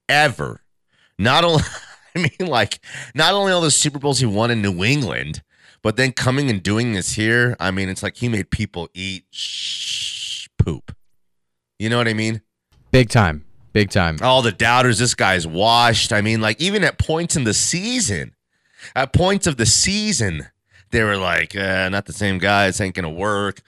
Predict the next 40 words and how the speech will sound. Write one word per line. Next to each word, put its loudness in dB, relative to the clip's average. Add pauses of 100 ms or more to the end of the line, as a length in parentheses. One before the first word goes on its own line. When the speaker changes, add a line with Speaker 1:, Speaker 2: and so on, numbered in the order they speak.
(340)
Speaker 1:
Jameis 0
was -4
better," 4
you 4
know, 4
all 4
kinds 0
of 0
s-, -2 (460)
stuff. -4 (540)
Tom -2
Brady's 0
just -6
mystical -4
and -6
magical. -6
He's -6
got -4
something -6
extra. -4
And -4
what's -4
crazy -2
is, -8
like, -4 (320)
his -2
dad 0
<laughs> -12
and -4
his -2
mom, -2
they're -6
like, -2 (720)
his -20
dad's -2
like -2
a -4
big -4
old -2
goof. -2